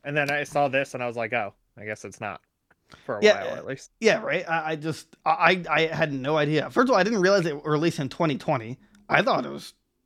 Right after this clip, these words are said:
Speaker 2: I, I didn't know it's been that long, and I just
Speaker 1: Yeah.
Speaker 2: didn't
Speaker 1: Yeah,
Speaker 2: know
Speaker 1: it came
Speaker 2: that
Speaker 1: out during, like, quarantine.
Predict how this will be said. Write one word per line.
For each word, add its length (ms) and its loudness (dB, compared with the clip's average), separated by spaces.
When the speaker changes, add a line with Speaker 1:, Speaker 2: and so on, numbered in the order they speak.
Speaker 2:
I, 100 2
I 80 -2
didn't 160 4
know 140 4
it's 100 -6
been 160 -6
that 220 0
long, 320 -4
and 420 2
I 140 2
just 180 0
Speaker 1:
Yeah. 80 6
Speaker 2:
didn't 180 -4
Speaker 1:
Yeah, 140 0
Speaker 2:
know 240 8
Speaker 1:
it 80 2
came 100 -2
Speaker 2:
that 60 2
Speaker 1:
out 160 2
during, 220 -4
like, 220 -2
quarantine. 500 -8